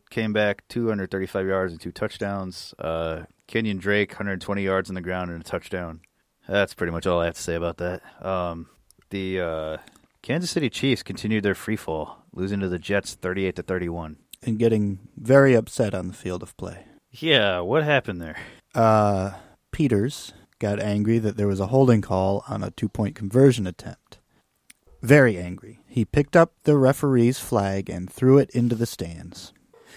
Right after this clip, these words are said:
Speaker 2: He then left the field of play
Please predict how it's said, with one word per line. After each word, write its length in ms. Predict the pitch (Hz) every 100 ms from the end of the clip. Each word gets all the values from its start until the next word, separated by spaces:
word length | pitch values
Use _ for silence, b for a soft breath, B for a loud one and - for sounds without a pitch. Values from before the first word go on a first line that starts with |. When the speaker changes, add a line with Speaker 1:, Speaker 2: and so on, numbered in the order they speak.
| 135
Speaker 2:
He 160 | - 127
then 540 | 143 175 123 127 139 _ -
left 320 | 127 143 -
the 80 | 135
field 260 | - 139 113
of 120 | -
play 380 | - 113 85